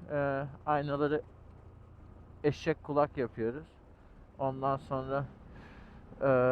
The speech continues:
şey yapıyoruz. Kadın ona mı eşek kulak dedim sandı ya? Öyle bir baktı ki. <laughs> İnşallah öyle sanmamıştır. Neyse, e, eşek kulak yapıyoruz.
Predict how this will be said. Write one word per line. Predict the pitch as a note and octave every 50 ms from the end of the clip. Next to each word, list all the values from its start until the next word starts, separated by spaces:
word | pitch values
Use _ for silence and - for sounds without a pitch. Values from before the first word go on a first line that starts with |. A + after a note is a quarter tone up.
| C3 B2+ B2+ C3 B2+ A#2+ - - - - - - - - - - - - - - - - - - - -
şey | - D#3
yapıyoruz. | D#3 D3 - - B2 A2+ A2+ B2 D3+ D3+ - - -
Kadın | C3 B2+ C#3+ E3
ona | E3+ D#3+ D#3+ E3+ G3
mı | A3 B3 A#3+
eşek | G#3 - - F#3 D#3 -
kulak | - D3 C#3+ C3+ - -
dedim | C3+ B2 B2+ B2+ B2
sandı | - - B2+ A#2+ A#2+ B2 C#3
ya? | D#3 E3+
Öyle | F3 D#3 C#3 C3+ C3+ C3 C3
bir | C3
baktı | C3+ C3+ - - A3 G3 -
ki. | - D#3+ F3 - - - - - - - - - - - - -
<laughs> | - -
İnşallah | E4+ - - - G3 F3 F3+ G3
öyle | F#3+ G3 G3 F#3+
sanmamıştır. | - G3 G3 F#3+ F#3 F3+ D#3 D3 D3 - - - - - - - - - - - - - - - - - D3+
Neyse, | E3 F#3 G3 F#3 - G#3 G#3 A3 A3+ - - - - - - - - - - - -
e, | D3+ C#3+ C3+ - -
eşek | E3 D#3+ - - G3 F#3 - -
kulak | F#3 F#3 F#3+ F#3 - F#3+
yapıyoruz. | F3+ - - D#3+ D3+ D#3 D#3+ G3 G#3+